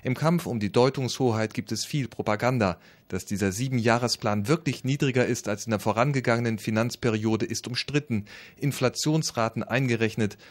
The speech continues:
wird das Gesamtbudget bis zweitausendzwanzig doch wieder deutlich über einer Billion Euro liegen. Und trotz aller Sparmaßnahmen wird Deutschland in Zukunft noch mehr in den großen E-U-Topf hineinzahlen,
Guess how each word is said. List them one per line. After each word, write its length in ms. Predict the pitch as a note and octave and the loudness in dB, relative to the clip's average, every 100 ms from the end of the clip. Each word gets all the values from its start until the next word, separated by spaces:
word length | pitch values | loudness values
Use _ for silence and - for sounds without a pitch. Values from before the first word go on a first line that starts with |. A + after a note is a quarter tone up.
| - | -8
wird 140 | - G#2 | -2 0
das 140 | - | 0
Gesamtbudget 720 | G#2 A2 A#2 - G#2+ A2+ G#2 | 2 2 2 0 0 0 0
bis 160 | G#2 - | 0 0
zweitausendzwanzig 1040 | F#2+ F#2 G2 F#2+ F#2 G2+ G2+ A2+ G#2 - | 0 0 -2 -4 -2 -2 -2 -2 -6 2
doch 300 | B2+ - - | 2 2 -4
wieder 240 | F#2 E2+ | -2 -2
deutlich 600 | E2 G#2+ G#2 - G2 - - | 2 2 2 -2 -4 -4 -4
über 360 | C3 G2 - | 0 0 0
einer 260 | G2 G2 F#2 | 0 0 0
Billion 400 | G#2 F#2 G2 F#2+ | 0 0 0 0
Euro 300 | - G2+ F#2+ | 0 2 2
liegen. 320 | F2+ F#2+ F#2+ - _ - - - | 2 0 -2 -8 _ -20 -18 -8
Und 140 | C3 C3+ | -6 0
trotz 180 | D3+ - | 0 2
aller 200 | D#3+ C3+ | 2 2
Sparmaßnahmen 840 | - C3+ D3+ C#3+ C3 B2+ B2 A#2 | 0 0 2 0 0 -2 0 0
wird 180 | G#2 - | 2 4
Deutschland 380 | B2 - A#2+ F#2+ | 2 2 -2 -2
in 100 | G2+ | -2
Zukunft 440 | B2+ A#2+ A2 - | -2 -2 -4 0
noch 180 | B2+ B2 | 0 0
mehr 320 | B2+ C3+ C3 | 2 2 2
in 80 | A2 | 0
den 160 | G2+ | 0
großen 440 | G2 G#2 A#2 - A2+ | 0 2 2 0 -4
E-U-Topf 720 | A2+ - C#3+ C3+ C#3 B2+ - | -4 -2 -2 0 0 -2 -4
hineinzahlen, 880 | A2 G2 A2+ A#2+ - A2+ G#2+ G#2+ | -2 2 2 0 -2 0 2 2